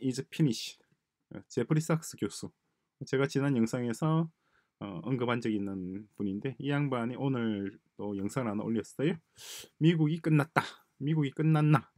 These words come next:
미국이 끝났을까?"라고 하는 건데, 어, 제가 오래전에 또 <laughs> 비슷한 얘기를 했었죠. 미국은 절대 안 망합니다. 음, 미국은 망할 수 없는 구조예요. 없는 피지컬. 피지컬 자체가 망할 수 없는 피지컬입니다.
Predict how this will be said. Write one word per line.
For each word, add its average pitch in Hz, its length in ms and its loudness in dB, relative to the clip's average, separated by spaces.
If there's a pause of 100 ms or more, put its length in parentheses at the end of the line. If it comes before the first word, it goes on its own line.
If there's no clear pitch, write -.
(400)
미국이 165 300 4
끝났을까?"라고 160 960 0
하는 110 140 -8
건데, 113 200 -12 (420)
어, 165 80 0
제가 202 420 6
오래전에 170 480 6
또 113 140 4
<laughs> - 540 4
비슷한 131 360 6
얘기를 110 180 -2
했었죠. - 340 -12 (420)
미국은 196 340 8
절대 165 260 4
안 110 80 6
망합니다. 98 380 -2 (300)
음, 120 40 -6 (560)
미국은 175 440 4 (640)
망할 123 340 6
수 - 200 -2 (140)
없는 110 320 4
구조예요. 85 260 -6 (260)
없는 113 640 4 (200)
피지컬. - 440 -2 (1000)
피지컬 220 340 2
자체가 160 520 2 (300)
망할 113 300 4
수 156 80 -2
없는 110 200 0
피지컬입니다. - 560 -8